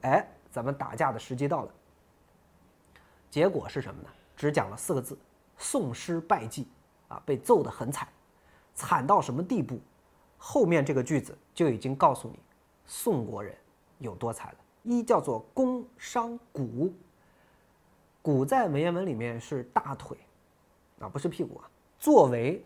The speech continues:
一国之君，自己的大腿被人射伤了。第二叫做“门官奸焉”，门官是什么人呢？就是平时在王宫里边给宋襄公看门的人，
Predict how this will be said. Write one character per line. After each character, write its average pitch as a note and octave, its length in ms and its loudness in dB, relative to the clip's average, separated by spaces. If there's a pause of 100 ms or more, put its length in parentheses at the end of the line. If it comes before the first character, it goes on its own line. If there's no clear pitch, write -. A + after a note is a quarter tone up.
(160)
一 B3 200 4
国 B2+ 260 -2
之 D#3+ 200 -2
君， F3 280 -4 (680)
自 C#4+ 240 2
己 A#2+ 180 -8
的 A#2+ 120 -6
大 - 280 0
腿 - 240 -12
被 D3 140 -2
人 A#2 180 -2
射 C3 200 -6
伤 A#2+ 200 -6
了。 A#2 120 -14 (1300)
第 C4+ 120 6
二 G#3 160 10
叫 D3 140 6
做 C#3 140 4
“门 C#3 420 4
官 E3+ 280 6
奸 C#3+ 280 -2
焉”， A#2+ 200 -8
门 D3+ 280 2
官 A3 220 6
是 G3 140 -6
什 G#2 100 -8
么 - 80 -14
人 - 180 -16
呢？ - 80 -20 (460)
就 A#3+ 140 4
是 F3 300 2 (340)
平 A3 280 2
时 F#3 200 2
在 G3 180 4
王 C3 200 0
宫 G#3+ 180 2
里 C#3 120 0
边 G#2+ 140 -8 (600)
给 A2 260 2
宋 F#3+ 320 -2
襄 F#3 220 -2
公 F#3+ 220 0
看 - 240 -6
门 G3+ 280 0
的 G#3 100 2
人， - 160 -6